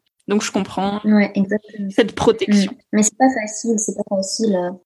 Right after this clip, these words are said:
Speaker 2: Ouais, je, on a tous nos, tu vois, nos croyances, nos barrières, euh, nos œillères, et cetera. Donc, euh, c'est toujours, euh, finalement, euh, c'est même pas une question d'amis, de petite amie, de parents. C'est, c'est vraiment la personne qui est en face de toi, euh, dans quelle disposition elle est, quelles sont ses croyances à elle. Et c'est toujours, euh, voilà, essayer de s'adapter à ça.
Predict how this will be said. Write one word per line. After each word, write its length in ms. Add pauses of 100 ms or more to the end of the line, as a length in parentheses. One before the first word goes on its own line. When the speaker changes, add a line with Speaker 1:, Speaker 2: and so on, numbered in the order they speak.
(200)
Speaker 2:
Ouais, 160
je, 200
on 360
a 80
tous 240
nos, 140
tu 120
vois, 120
nos 100
croyances, 500
nos 80
barrières, 560
euh, 160
nos 340
œillères, 380
et 80
cetera. 480
Donc, 260
euh, 200
c'est 120
toujours, 380
euh, 80
finalement, 560
euh, 60
c'est 140
même 120
pas 80
une 100
question 360
d'amis, 360
de 80
petite 240
amie, 200
de 100
parents. 320
C'est, 160
c'est 140
vraiment 240
la 100
personne 420
qui 80
est 40
en 60
face 200
de 80
toi, 460 (120)
euh, 140
dans 160
quelle 160
disposition 560
elle 100
est, 120
quelles 160
sont 100
ses 160
croyances 380
à 60
elle. 120
Et 60
c'est 160
toujours, 340
euh, 80
voilà, 220
essayer 240
de 40
s'adapter 440
à 80
ça. 260